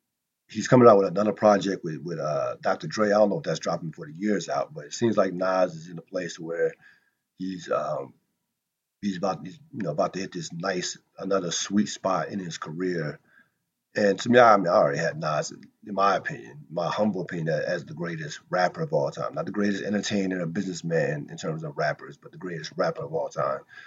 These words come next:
But, uh, this album adds to his list of, of classic albums. He now, now, there's no debate in regards. He has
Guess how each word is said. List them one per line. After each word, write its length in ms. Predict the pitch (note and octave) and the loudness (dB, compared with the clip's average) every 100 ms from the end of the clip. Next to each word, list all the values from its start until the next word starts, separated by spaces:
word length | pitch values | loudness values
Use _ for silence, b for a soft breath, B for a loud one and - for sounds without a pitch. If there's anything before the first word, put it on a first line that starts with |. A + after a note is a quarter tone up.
| B B _ | B B _
But, 140 | F2+ | -2
uh, 140 | D2+ D2 | -2 0
this 220 | G#2+ - | -2 0
album 320 | G2 F2+ D2+ | 2 2 0
adds 300 | - F2+ E2+ | -2 -2 -2
to 100 | - | -4
his 240 | F2+ E2 E2 | -8 -8 -6
list 300 | F2 F2 - | -6 -6 -6
of, 160 | C#2+ - | -6 -6
of 300 | - D3+ - | -8 -8 -8
classic 420 | - F3+ D#3+ D#2+ | -6 -4 -4 -6
albums. 520 | - D#3 D3+ C#3 D3 - | -4 -2 -4 -8 -14 -8
He 200 | G3 F#2 | -6 -4
now, 500 | - G#2 F2+ E2+ - - | 0 2 2 0 -6 -2
now, 400 | G#2 B2 G2+ D#2 | 4 6 6 2
there's 160 | G2+ | -2
no 340 | A2 G#2 F#2 E2 | 0 2 0 -4
debate 520 | D#2 D2+ F#2+ F#2 D#2+ - _ _ _ - | -12 -10 -6 -4 -6 -12 _ _ _ -12
in 80 | G2 | -8
regards. 340 | F2 F#2+ F2 | -4 -2 -2
He 100 | G2+ | 0
has 200 | G2 F2 | -2 -2